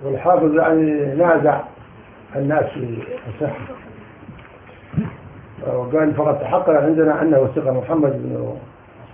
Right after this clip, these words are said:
إسحاق هذا. محمد بن إسحاق هو ليس، يعني، ثقة، إنما هو صدور الحديث بعد أن يسلم من العنعنة عند أهل العلم، لكن كأن ال-، بشار والألباني وشعيب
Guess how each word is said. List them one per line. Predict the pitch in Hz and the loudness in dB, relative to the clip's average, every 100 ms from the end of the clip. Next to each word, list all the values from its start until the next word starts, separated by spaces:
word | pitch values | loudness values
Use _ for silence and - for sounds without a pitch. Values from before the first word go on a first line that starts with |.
| - - 104 | -20 -14 -14
إسحاق | - 151 147 - | -6 -2 -2 0
هذا. | 131 120 117 - - - - | -2 0 -4 -10 -20 -20 -12
محمد | 143 | -4
بن | 147 135 | -4 -4
إسحاق | - 180 180 - - - 156 | -2 -2 -2 -8 -20 -8 0
هو | 160 | 0
ليس، | 196 190 | 0 0
يعني، | 165 139 127 - | 0 0 -4 -6
ثقة، | 151 135 | -6 -6
إنما | 139 131 | -4 -4
هو | 127 165 170 - 151 | 0 2 2 0 -4
صدور | 165 170 - | -2 0 0
الحديث | 147 180 190 - - - 139 | -2 -4 -6 -10 -20 -20 -6
بعد | 151 147 | -4 0
أن | 156 147 160 | 0 0 2
يسلم | 170 175 170 - - - - - - - - | 0 2 0 0 -10 -20 -20 -20 -20 -20 -6
من | 143 | 0
العنعنة | 139 - 170 143 151 151 | 2 2 2 2 2 2
عند | 135 135 | 0 0
أهل | 113 | 0
العلم، | 120 117 143 98 - - - | -2 -6 -8 -10 -18 -16 -12
لكن | 117 156 | -6 -4
كأن | 151 156 170 | -2 0 0
ال-، | 156 143 131 - - - - - - - - | 0 -2 -4 -6 -8 -12 -20 -20 -20 -12 -8
بشار | - - 170 170 151 113 - - 147 147 147 135 135 131 - - - - - - - - - - - - - | -6 2 6 6 4 -2 -10 -6 -4 -2 -4 -6 -10 -12 -14 -18 -20 -20 -20 -20 -20 -20 -20 -20 -20 -20 -4
والألباني | 151 147 143 131 156 156 151 | 0 2 2 2 4 6 4
وشعيب | 127 139 160 160 | 2 0 2 2